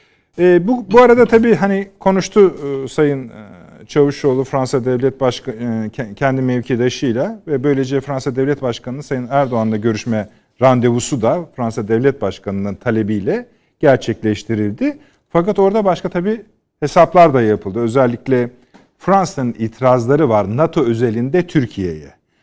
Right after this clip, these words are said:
Anlaşıldığı kadarıyla bunların yumuşatılması konusunda Türkiye bazı konuşmalar yaptı orada. Yani bu işleri fazla uzatmayın. Bakın başka konular var Akdeniz'de vesairede.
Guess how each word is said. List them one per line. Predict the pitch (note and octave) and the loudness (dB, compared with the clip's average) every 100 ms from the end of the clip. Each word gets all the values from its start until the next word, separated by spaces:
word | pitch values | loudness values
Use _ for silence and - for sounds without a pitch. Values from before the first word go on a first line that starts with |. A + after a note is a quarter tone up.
| _ _ _ _ | _ _ _ _
Anlaşıldığı | B2 C#3 D3+ F3+ F#3 G3+ | -4 -2 0 -2 -2 -2
kadarıyla | E3+ B2+ A2 G#2 | -2 -2 -2 -2
bunların | D3 E3 E3 | -2 -2 -2
yumuşatılması | C#3 B2 D3 D3 C#3+ C#3+ - | -4 -4 -6 -4 -6 -8 -8
konusunda | D#3 B2 - A#2 A2 A2 | -6 -6 -4 -4 -4 -4
Türkiye | D#3+ A2+ - G#3+ | -4 -4 -2 0
bazı | G#3 C3+ D3 | 2 2 -2
konuşmalar | B2+ B2 C3+ C#3 C#3 | -6 -4 0 4 4
yaptı | G#2+ F2+ - F2 | 4 -2 -8 -10
orada. | F#2 F#2+ F2+ F3 A3+ _ _ | -6 -6 -6 -10 -12 _ _
Yani | F3+ D#3 | -10 -2
bu | D3+ | 0
işleri | D3 D#3+ C3+ | 0 -2 -2
fazla | C3+ B2+ A#2+ | -2 -2 -2
uzatmayın. | D3 G#3 D3+ A#2+ | -2 -4 -4 -4
Bakın | A2+ B2+ | -4 -4
başka | A#2 A#2 A#2 | -6 -6 -8
konular | - A2+ D3 F#3+ | -8 -8 -6 -6
var | A2 | -4
Akdeniz'de | G#2+ - G2 F#2 F#2+ G2 | -4 -6 -10 -10 -6 -6
vesairede. | B2+ G3 G#3+ A#2 D3 A3+ | -4 -4 -2 -2 -4 -8